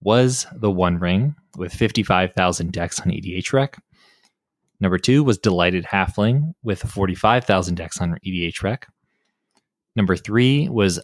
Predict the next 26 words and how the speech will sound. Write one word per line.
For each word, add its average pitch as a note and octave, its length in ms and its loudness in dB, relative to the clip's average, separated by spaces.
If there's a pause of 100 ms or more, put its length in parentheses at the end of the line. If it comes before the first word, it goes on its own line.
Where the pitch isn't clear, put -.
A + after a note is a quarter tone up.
Mirkwood G2+ 540 0
Bats, F#2+ 500 -2
with G2 180 -6
forty-four A2 680 2
thousand F#2+ 560 2
decks F2+ 320 0
on F2+ 220 -2
E F2+ 80 0
D F2 160 -2
H - 180 -2
rec. - 320 0 (2750)
And G#2+ 180 4
number G2+ 220 4
four D3 480 4
was A2+ 200 0
Orcish G#2+ 440 0
Bowmasters, F2 800 0
with F#2+ 160 -6
forty-three G#2 680 2
thousand F2 400 0
decks E2 260 -2
on E2+ 140 -4
E E2+ 80 -8
D E2 140 -6
H F2 180 -8
rec. F2+ 260 -6